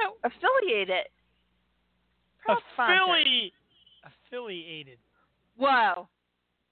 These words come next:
Speaker 1: Trademark.
Speaker 2: Boom.
Speaker 1: <laughs> Boom. Mind blown. Affiliated. Just, my mind's blown.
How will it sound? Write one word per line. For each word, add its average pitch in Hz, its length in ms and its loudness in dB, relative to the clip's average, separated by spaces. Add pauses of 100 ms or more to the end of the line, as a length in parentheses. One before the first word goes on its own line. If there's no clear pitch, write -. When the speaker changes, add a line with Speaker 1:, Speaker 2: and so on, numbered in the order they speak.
(460)
Speaker 1:
Trademark. 381 840 2
Speaker 2:
Boom. 214 400 -8
Speaker 1:
<laughs> - 580 -2
Boom. 415 440 -2 (140)
Mind 330 380 0
blown. 269 540 -6
Affiliated. 202 760 -10 (360)
Just, 208 240 -20
my 208 200 -8
mind's 220 280 -8
blown. 147 160 -20